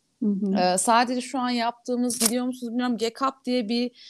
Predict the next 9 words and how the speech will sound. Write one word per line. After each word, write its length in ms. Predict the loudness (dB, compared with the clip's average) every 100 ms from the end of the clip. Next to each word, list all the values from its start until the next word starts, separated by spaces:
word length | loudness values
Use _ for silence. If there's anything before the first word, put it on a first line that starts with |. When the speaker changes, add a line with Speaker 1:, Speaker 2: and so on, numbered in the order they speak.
| -20 _ 2
Speaker 2:
e, 360 | 6 6 6
beyanname 680 | 4 4 4 0 -2 -4 -4
veriyoruz. 560 | -4 -4 -6 -6 -8 -10
Geri 240 | -2 0 0
kazanım, 500 | -2 -4 -4 -4 -2
katılım 440 | -4 -4 -2 -2
payı 320 | 0 0 0
diye. 220 | 0 0
Speaker 1:
Ha, 120 | -2